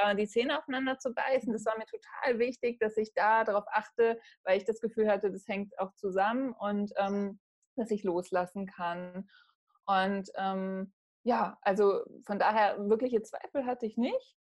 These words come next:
Speaker 1: Es
Speaker 2: Schön.
Speaker 1: war halt nur, wie gesagt, bei den Presswehen irgendwann, wo ich dachte so:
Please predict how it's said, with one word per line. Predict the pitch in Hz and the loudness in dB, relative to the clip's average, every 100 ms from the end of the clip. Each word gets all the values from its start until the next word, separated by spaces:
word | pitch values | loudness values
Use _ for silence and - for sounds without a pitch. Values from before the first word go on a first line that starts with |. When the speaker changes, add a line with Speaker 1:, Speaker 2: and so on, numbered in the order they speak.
| _ _ _ - | _ _ _ -10
Speaker 1:
Es | 220 208 190 | -2 -2 2
Speaker 2:
Schön. | |
Speaker 1:
war | 214 | 2
halt | 226 214 | 4 2
nur, | 214 226 233 214 | 2 4 4 2
wie | 208 | 0
gesagt, | 214 202 202 | 0 0 0
bei | 202 | 0
den | 196 190 | 0 -2
Presswehen | 190 196 190 - 208 202 | -2 0 0 0 2 2
irgendwann, | 196 196 208 202 196 190 | 2 0 0 -2 -2 -2
wo | |
ich | 196 | -4
dachte | - 214 - 202 | -4 -6 -6 -4
so: | 190 190 | -2 -2